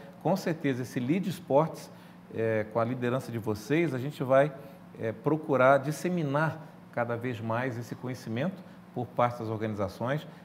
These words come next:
realizar eventos que, e conteúdos, né, que tragam esse tema, é, em voga, mas que principalmente seja uma relação de longo prazo, porque são sementes que a gente vai ter que plantar de maneira consistente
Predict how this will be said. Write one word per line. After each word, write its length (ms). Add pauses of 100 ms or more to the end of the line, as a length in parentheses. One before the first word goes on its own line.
realizar 360
eventos 600
que, 140 (160)
e 80
conteúdos, 640
né, 140 (360)
que 100
tragam 520 (300)
esse 300
tema, 600
é, 220
em 140
voga, 500 (340)
mas 240
que 120
principalmente 500
seja 160
uma 100
relação 400
de 60
longo 240
prazo, 400
porque 380 (260)
são 180
sementes 600
que 100
a 40
gente 120
vai 80
ter 140
que 80
plantar 540 (260)
de 80
maneira 580
consistente 720